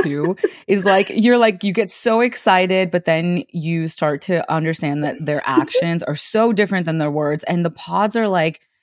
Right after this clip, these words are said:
Speaker 1: so frustrating sometimes because it's so easy to be whoever you wanna be in the pods and say whatever you wanna say, but, like,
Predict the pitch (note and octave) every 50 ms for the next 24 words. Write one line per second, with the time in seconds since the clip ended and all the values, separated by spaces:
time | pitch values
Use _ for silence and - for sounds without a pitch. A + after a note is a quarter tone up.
0 | _ _ _ - - - B3 A#3+ A#3 - - C4+ C4 D#4 - - E4 C#4+ A#3 G3+
1 | G3 F#3 - D#3+ D3+ D#3+ D#3+ E3+ D3 D3+ D#3 E3 - - F#3+ E3 - F3+ D#3+ -
2 | - F#3+ F3 - - - - - G3+ F#3+ G3 G#3+ A3 A3 - - F3+ F#3 F3+ F#3
3 | F#3 D#3+ E3+ E3 D#3+ D#3 D#3 D3+ D3 _ _ _ _ _ _ - - - G#3+ F#3+
4 | D#3 - F3 F3+ F#3+ G3 E3+ F#3+ F#3+ F3 E3+ F3 F3+ F#3+ F#3 F3 F3+ F3 F3 F3
5 | E3 D3+ E3 F3 F3+ E3+ D#3 D3+ C#3+ - - D#3+ E3 F3 D#3+ D#3 D3 - - -
6 | C#3+ D3+ - - - E3+ F3+ F3+ F3 E3+ E3+ D#3+ D#3+ D#3+ D#3 D3+ D3+ D3+ D3 D3
7 | D3 - E3 E3 E3+ E3 D#3 D3 - D3+ D3 - D3 D3 D3+